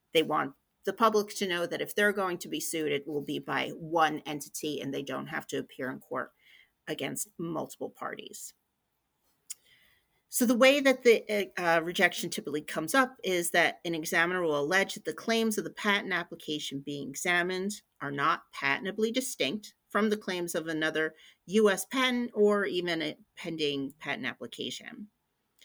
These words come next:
The examiner is only supposed to be looking at the claims, and that's an important distinction. The examiner is not supposed to base the rejection on what the applications disclose, which is something very different,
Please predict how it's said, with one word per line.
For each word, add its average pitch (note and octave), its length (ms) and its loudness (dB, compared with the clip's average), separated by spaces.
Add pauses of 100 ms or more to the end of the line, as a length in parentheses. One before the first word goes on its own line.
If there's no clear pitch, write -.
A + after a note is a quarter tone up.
(680)
The G3+ 120 4
examiner G#3 420 6
is G3 180 0
only B3+ 240 4
supposed B3 500 2
to A3 60 -2
be G#3 120 4
looking F#3+ 460 -2
at F3+ 200 -4
the C#3+ 80 -2
claims, F#3+ 1120 -2 (160)
and E3+ 140 -2
that's - 460 0
an F3+ 100 -4
important E3 340 -4
distinction. - 640 -10
The D3+ 100 -2
examiner F3+ 540 2
is D#3 120 0
not F3+ 300 -2
supposed G3 380 -6
to E3 80 -14
base C#3+ 260 -2
the C#3+ 100 -10
rejection C#3 560 -6
on D3 180 -6
what D3+ 280 -2 (240)
the C#3 200 -2
applications D3+ 680 -8
disclose, - 720 -6
which - 300 -10
is G3+ 340 6
something E3 380 -6
very C#3+ 260 -2
different, - 540 -10